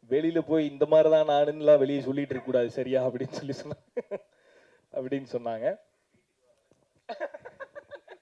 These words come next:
And அவங்க சொன்னது அதான் இந்த மாதிரி தான் நானு. ஏன்னா க-, கலை வந்து அவங்கள்ட்ட சொல்லியிருந்தான். இந்த படத்தோட இன்டர்வியூ போகும்போதெல்லாம், ஆ, ரியோ நான் டெய்லி வந்து சொல்லுவாரு, "அந்த கதையை அப்படியே படமா எடுத்தேன்னு நான் சொல்ல போறேன்" அப்படின்னாங்க. அப்பவே சொல்லிட்டு இருந்தாங்க, "விளக்கமாத்த கொண்டு அடிப்பேன்" அப்படின்னு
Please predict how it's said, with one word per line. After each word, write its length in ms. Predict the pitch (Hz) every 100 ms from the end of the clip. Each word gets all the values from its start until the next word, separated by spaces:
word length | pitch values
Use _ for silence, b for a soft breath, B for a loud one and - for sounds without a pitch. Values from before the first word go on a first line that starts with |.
| b b b b b
And 180 | - 160
அவங்க 220 | 170 180
சொன்னது 720 | 180 196 233 240 254 196 143 123 _ _
அதான் 300 | - 196 175
இந்த 140 | 147 175
மாதிரி 220 | 185 196
தான் 100 | 202
நானு. 200 | 190 170
ஏன்னா 400 | 156 180 202 160
க-, 220 | - 160
கலை 300 | 180 156 208
வந்து 240 | 196 180 180
அவங்கள்ட்ட 220 | 160 156 160
சொல்லியிருந்தான். 640 | 147 151 143 120 107 123
இந்த 140 | 131 127
படத்தோட 260 | 147 180
இன்டர்வியூ 360 | 170 165 175 170 151
போகும்போதெல்லாம், 580 | 156 151 147 151 185 - b b b
ஆ, 140 | 123 123 120 120 117 117 113
ரியோ 220 | 127 170
நான் 140 | 180 160
டெய்லி 240 | 156 180
வந்து 220 | 175 165 156
சொல்லுவாரு, 260 | 156 151
"அந்த 180 | 165 165
கதையை 280 | 147 143 151
அப்படியே 180 | 143 160
படமா 300 | 139 147 147
எடுத்தேன்னு 240 | 139 135
நான் 120 | 139 131
சொல்ல 200 | 131 135
போறேன்" 260 | 131 127
அப்படின்னாங்க. 360 | 123 123 123 123
அப்பவே 360 | 139 127 160
சொல்லிட்டு 320 | 160 147 143 -
இருந்தாங்க, 300 | 135 123 135
"விளக்கமாத்த 280 | - 170
கொண்டு 180 | - 135
அடிப்பேன்" 260 | 127 120 127
அப்படின்னு 300 | - -